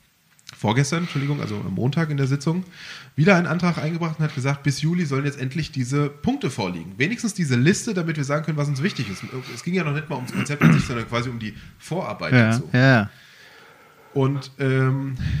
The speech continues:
Speaker 1: der Antrag wurde dann von der Kooperation abgelehnt. Man würde ja so viel tun, ja.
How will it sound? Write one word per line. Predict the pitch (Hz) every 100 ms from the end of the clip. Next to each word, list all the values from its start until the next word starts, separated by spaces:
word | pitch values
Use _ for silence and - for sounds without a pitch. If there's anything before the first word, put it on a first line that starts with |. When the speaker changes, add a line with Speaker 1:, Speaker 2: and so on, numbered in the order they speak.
| -
Speaker 1:
der | 131 110
Antrag | 175 175 170
wurde | 151 151
dann | 147
von | 139
der | 135
Kooperation | 131 135 131 135 139 139
abgelehnt. | 139 127 104 95
Man | 104 110
würde | 135
ja | 139
so | 127
viel | 120 127 127 131 - - -
tun, | 151 135 101 - - _
ja. | - 104